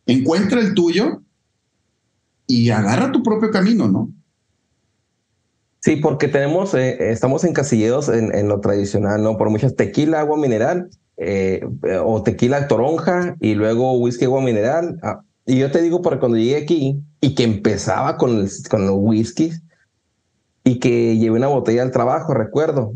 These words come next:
Speaker 2: y recuerdo vi que era Naked Grouse. Y agua mineral para, para, para, todo existía Naked Grouse, ya es que ahora es Naked Malt, pero a lo que voy,
Speaker 1: Muy
Speaker 2: yo la
Speaker 1: buena.
Speaker 2: llevo y disfrutarla, yo quería, yo quería enseñarlos.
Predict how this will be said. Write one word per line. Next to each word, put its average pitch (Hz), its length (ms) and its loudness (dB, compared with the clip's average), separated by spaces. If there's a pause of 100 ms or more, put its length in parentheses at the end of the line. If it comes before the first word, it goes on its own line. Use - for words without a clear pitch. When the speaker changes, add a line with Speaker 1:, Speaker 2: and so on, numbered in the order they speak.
Speaker 2:
y 104 200 -2
recuerdo 101 360 0
vi 123 120 0
que 127 100 2
era 127 140 2
Naked 123 440 0
Grouse. 104 520 -2 (680)
Y 110 260 2
agua 110 240 0
mineral 143 560 0
para, 107 300 -2
para, 95 520 -4
para, 101 560 0 (100)
todo - 160 2
existía 156 380 0
Naked 147 300 0
Grouse, 147 220 0
ya 143 80 2
es 139 80 -4
que 143 80 0
ahora 131 140 0
es 127 80 -2
Naked 131 300 0
Malt, 147 340 -2 (280)
pero 208 380 0
a 131 40 0
lo 123 120 0
que 110 100 -2
voy, 104 180 0
Speaker 1:
Muy 156 80 0
Speaker 2:
yo 131 60 0
la 120 60 0
Speaker 1:
buena. 127 140 2
Speaker 2:
llevo 208 300 0
y 120 240 0
disfrutarla, 117 720 0
yo 135 300 0
quería, 147 340 -2
yo 156 180 0
quería 190 340 -2
enseñarlos. 170 800 -2